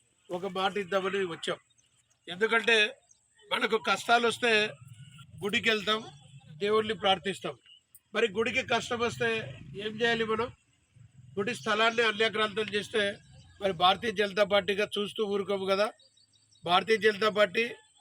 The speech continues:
దేశం కోసం, ధర్మం కోసం మాత్రమే పోరాటం చేస్తుంది.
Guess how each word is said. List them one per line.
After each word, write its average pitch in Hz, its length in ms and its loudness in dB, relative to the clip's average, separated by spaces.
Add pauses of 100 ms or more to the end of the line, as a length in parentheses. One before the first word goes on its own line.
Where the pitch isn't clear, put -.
దేశం 196 380 -2
కోసం, 202 320 -2 (400)
ధర్మం 185 340 -4
కోసం 196 300 -2
మాత్రమే 190 420 -2 (640)
పోరాటం 202 480 2
చేస్తుంది. 196 500 -2